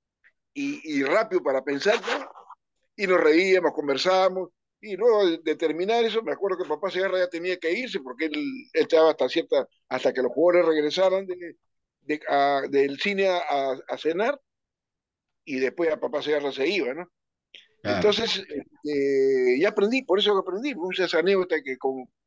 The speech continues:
Speaker 1: con Roberto Escarone aprendí a jugar y a escuchar también lo que él hablaba. Era muy, un tipo que sabía mucho, mucho, mucho de fútbol.
Speaker 2: Hay, hay algo, hay algo que, que, que,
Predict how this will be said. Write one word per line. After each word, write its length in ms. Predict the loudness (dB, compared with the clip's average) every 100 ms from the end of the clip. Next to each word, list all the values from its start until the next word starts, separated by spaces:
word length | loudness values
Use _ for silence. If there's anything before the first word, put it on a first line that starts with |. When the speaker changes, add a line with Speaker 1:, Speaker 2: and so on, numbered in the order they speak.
| -8
Speaker 1:
con 140 | -4 0
Roberto 280 | 2 2 0
Escarone 300 | -2 -4 -4
aprendí 280 | -6 -2 -2
a 40 |
jugar 420 | 0 2 2 0 -6 _
y 100 | -4
a 40 | -2
escuchar 420 | -2 0 2 2
también 280 | 2 2 2
lo 100 | 2
que 100 | 2
él 80 | 2
hablaba. 320 | 2 2 2
Era 140 | 0
muy, 220 | -2 -4 -10 _ _
un 100 | -10 -8
tipo 220 | -6 -6 -2
que 120 | -2
sabía 280 | 2 2 0
mucho, 360 | -2 -8 -10 -12
mucho, 260 | -14 -14 -18 _ -12
mucho 200 | -2 -2
de 60 |
fútbol. 320 | -2 -6 -8 _ _ _ _ _ _ _ _ -20 -20 _ -2
Speaker 2:
Hay, 120 | 2 4
hay 140 | 6 8
algo, 260 | 6 6
hay 120 | 6 8
algo 260 | 6 6
que, 240 | 6 4 4
que, 640 | 4 4 4 0 -4 -8 _
que, 200 | -8 -6